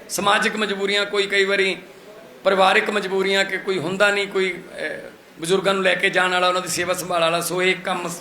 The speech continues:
ਪੰਜਾਬ ਸਰਕਾਰ ਕਰ ਰਹੀ ਹੈ ਔਰ ਅਸੀਂ ਆਪਣੇ ਆਪ ਨੂੰ ਕਿਸਮਤ ਵਾਲੇ ਸਮਝ ਰਹੇ ਹਾਂ ਕਿ ਸਾਨੂੰ ਇਸ ਪਵਿੱਤਰ, ਅਹ, ਜੋ ਸਾਲ, ਅਹ, ਜ-, ਜਿਹੜੀ ਸਦੀ ਹੈ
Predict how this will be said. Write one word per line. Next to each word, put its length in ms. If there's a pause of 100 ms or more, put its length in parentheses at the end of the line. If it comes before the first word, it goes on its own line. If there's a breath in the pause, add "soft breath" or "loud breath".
ਪੰਜਾਬ 260
ਸਰਕਾਰ 360
ਕਰ 220
ਰਹੀ 240
ਹੈ 200 (500 loud breath)
ਔਰ 120
ਅਸੀਂ 220
ਆਪਣੇ 220
ਆਪ 140
ਨੂੰ 80
ਕਿਸਮਤ 380
ਵਾਲੇ 140
ਸਮਝ 300
ਰਹੇ 80
ਹਾਂ 80
ਕਿ 100
ਸਾਨੂੰ 440 (560 loud breath)
ਇਸ 300
ਪਵਿੱਤਰ, 760
ਅਹ, 1800
ਜੋ 180
ਸਾਲ, 500
ਅਹ, 540
ਜ-, 100
ਜਿਹੜੀ 280
ਸਦੀ 420
ਹੈ 320